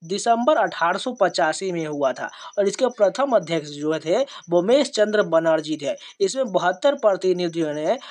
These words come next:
पहली जो इसके गठन हुआ था उसमें भाग लिया था, इस बात को भी याद रखिएगा, बहत्तर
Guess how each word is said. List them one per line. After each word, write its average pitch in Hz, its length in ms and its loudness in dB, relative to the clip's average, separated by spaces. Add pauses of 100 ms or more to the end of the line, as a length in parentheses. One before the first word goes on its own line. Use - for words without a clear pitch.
(160)
पहली 196 240 4
जो 226 260 2 (140)
इसके 196 320 -2
गठन 226 260 0
हुआ 165 220 -4
था 202 160 0 (240)
उसमें 240 280 -2
भाग 170 300 0
लिया 160 180 0
था, 160 80 -6
इस 226 180 -8
बात 165 180 -2
को 220 80 0
भी 240 120 0
याद 165 300 0
रखिएगा, 160 380 0
बहत्तर 170 460 0